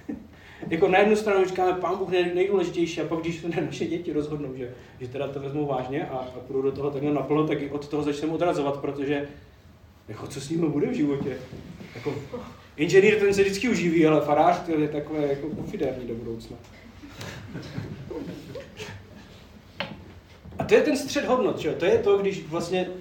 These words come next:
jsou ti dva pánové a vy si musíte vybrat. A někdo pověděl takový zajímavý, to, to bude za chvíli, takový zajímavý citát, že můžete, může,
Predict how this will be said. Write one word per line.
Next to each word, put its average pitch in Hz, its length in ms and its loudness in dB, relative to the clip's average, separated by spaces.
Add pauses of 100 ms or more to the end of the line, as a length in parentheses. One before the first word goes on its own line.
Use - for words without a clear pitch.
(560)
jsou 170 200 0
ti 180 120 -4
dva 180 140 4
pánové 165 600 6 (420)
a 135 80 -8
vy 135 80 -4
si 165 140 -8
musíte 160 240 -8
vybrat. 175 420 -6 (1080)
A 139 60 -4
někdo 190 200 4
pověděl 190 300 4
takový 175 360 0
zajímavý, 160 420 2
to, - 180 -14
to 147 480 -18
bude 120 120 -10
za 113 100 -10
chvíli, 135 320 -8 (840)
takový 151 220 -2
zajímavý 170 360 4
citát, 147 320 -2
že 160 80 -2
můžete, 262 460 2 (100)
může, 214 260 0